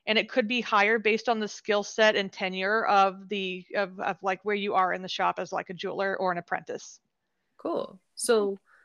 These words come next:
Speaker 2: like, what do you think your double A jeweler would make in a hourly or a year?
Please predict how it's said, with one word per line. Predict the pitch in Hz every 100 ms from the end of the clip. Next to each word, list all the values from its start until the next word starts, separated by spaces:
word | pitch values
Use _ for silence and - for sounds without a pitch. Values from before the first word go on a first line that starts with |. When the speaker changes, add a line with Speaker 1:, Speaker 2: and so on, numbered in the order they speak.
| _
Speaker 2:
like, | 190 196 -
what | 214 226
do |
you | 247 240
think | 226 220 208
your | 185 180 180 170 170 165 _ _ _ _ _ _ _ _ _ _ _
double | 185 185 185 -
A | 175 165
jeweler | 170 165 156 147
would | 143 143
make | 139 123 - -
in | 147
a | 135 - _ _ -
hourly | 160 156 156 151
or | 147 143
a |
year? | 131 123 92